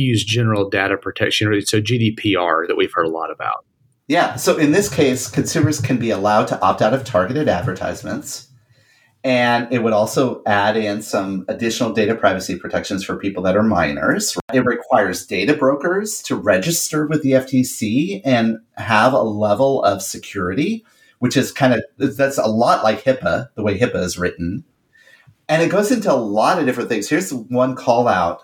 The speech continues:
Speaker 2: about a sensitive data type. Any information that describes or reveals the past,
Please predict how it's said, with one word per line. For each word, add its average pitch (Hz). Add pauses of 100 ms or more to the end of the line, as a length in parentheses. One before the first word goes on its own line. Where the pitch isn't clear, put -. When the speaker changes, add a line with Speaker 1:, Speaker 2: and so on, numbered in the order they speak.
Speaker 2:
about 101
a 95
sensitive 117
data 110
type. - (540)
Any 147
information 135
that 98
describes 113
or 143
reveals 107
the 95
past, 135